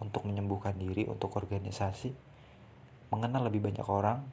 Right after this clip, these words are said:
itu hanya dua tahun. Beda cerita kalau aku lebih dari dua tahun.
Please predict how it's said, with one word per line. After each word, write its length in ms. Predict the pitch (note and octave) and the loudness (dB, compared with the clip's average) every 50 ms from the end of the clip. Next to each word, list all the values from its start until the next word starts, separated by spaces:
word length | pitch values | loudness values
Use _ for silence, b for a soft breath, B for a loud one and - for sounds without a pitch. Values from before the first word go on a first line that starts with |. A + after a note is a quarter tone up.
| - - A#2+ A2 | -14 -8 -8 -6
itu 160 | G#2+ - C3+ | -4 -2 -2
hanya 160 | C3 A2+ A2 | 0 0 0
dua 180 | G2+ G2 G2 F#2+ F#2+ | 2 2 4 4 4
tahun. 320 | F#2+ F#2 G2 G2+ G2 F#2 F2+ F#2 - - B B B B B B B B - | 4 2 2 0 -2 -2 -4 -8 -12 -16 B B B B B B B B 4
Beda 160 | G#2 G2+ G#2 | 6 6 6
cerita 400 | G2 G2+ - G2 G2+ G2+ - B2+ | 4 2 0 0 0 0 0 -2
kalau 320 | - - G#2 G2 G#2 G2+ | 0 -2 -2 -2 -2 -2
aku 80 | - - | 0 2
lebih 140 | G#2 G#2 G#2 | 2 4 4
dari 240 | G2 G2+ F#2+ F#2+ F#2 | 4 4 4 4 2
dua 160 | F#2+ F#2+ F#2 | 2 0 0
tahun. 400 | - - F#2+ F#2+ F#2+ G2 F#2 F#2 | 0 -2 -2 -2 -4 -4 -6 -6